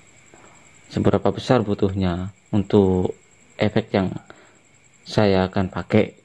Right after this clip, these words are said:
Ya, kita yang akan pakai ya, gitu. Jadi umpama se-, segini kurang, ya kita tambahin. Nah, kalau segini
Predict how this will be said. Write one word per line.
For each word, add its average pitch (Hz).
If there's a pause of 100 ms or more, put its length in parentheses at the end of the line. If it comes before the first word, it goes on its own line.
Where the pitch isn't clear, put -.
(100)
Ya, 90
kita 101
yang 95
akan 95
pakai -
ya, 87 (320)
gitu. - (1400)
Jadi 101
umpama 92 (260)
se-, -
segini 101
kurang, 101 (400)
ya 110
kita -
tambahin. 311 (400)
Nah, 98
kalau 113
segini 123